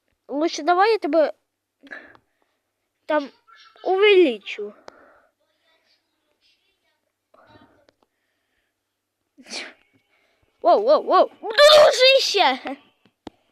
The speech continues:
Ди. <laughs> Все дуже вгадно. Щас я його найду.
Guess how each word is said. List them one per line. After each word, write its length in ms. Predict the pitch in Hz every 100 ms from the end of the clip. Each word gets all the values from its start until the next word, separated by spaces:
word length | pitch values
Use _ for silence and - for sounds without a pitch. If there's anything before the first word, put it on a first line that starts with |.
| _ _ _ _ _
Ди. 240 | 262 269 262 _ -
<laughs> 140 | 302 _ _ - 440 - - - 740 - 605 - 622 _ 466 523 523 453
Все 240 | - - -
дуже 380 | 294 403 359 359
вгадно. 760 | 294 240 285 294 254 220 226
Щас 420 | 220 - 285 285
я 200 | 277 285
його 200 | 285 262
найду. 540 | 262 269 269 208 214